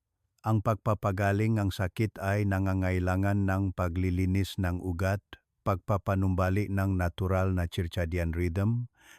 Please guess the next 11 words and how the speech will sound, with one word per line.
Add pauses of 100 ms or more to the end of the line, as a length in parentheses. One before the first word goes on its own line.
(160)
tamang
pagkain,
sapat
na
tulog, (400)
regular
na
pahinga, (400)
at
katamtamang
ehersisyo